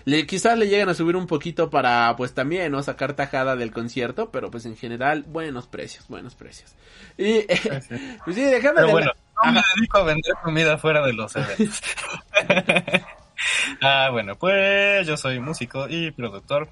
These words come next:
Speaker 2: Si quieren escuchar mi banda, pueden buscarla como Afterfall Band o como Afterfall M X. De hecho, acabamos de sacar sencillo la semana pasada, entonces para que vayan ahí a, a darnos su amor.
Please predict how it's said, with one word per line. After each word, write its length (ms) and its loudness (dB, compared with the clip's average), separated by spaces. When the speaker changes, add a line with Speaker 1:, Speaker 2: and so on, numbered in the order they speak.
Speaker 2:
Si 160 -14
quieren 320 -8
escuchar 460 -6
mi 180 -16
banda, 360 -2
pueden 320 -10
buscarla 420 -10
como 360 -10
Afterfall 580 -6
Band 380 -4
o 100 -12
como 280 -16
Afterfall 680 -8
M 300 -10
X. 300 -12
De 80 -8
hecho, 160 -4
acabamos 400 -8
de 80 -14
sacar 240 -8
sencillo 400 -12
la 160 -14
semana 240 -4
pasada, 260 0
entonces 320 -6
para 220 -8
que 100 -12
vayan 320 -4
ahí 280 -12
a, 200 -12
a 40 -4
darnos 380 -6
su 320 -8
amor. 260 -10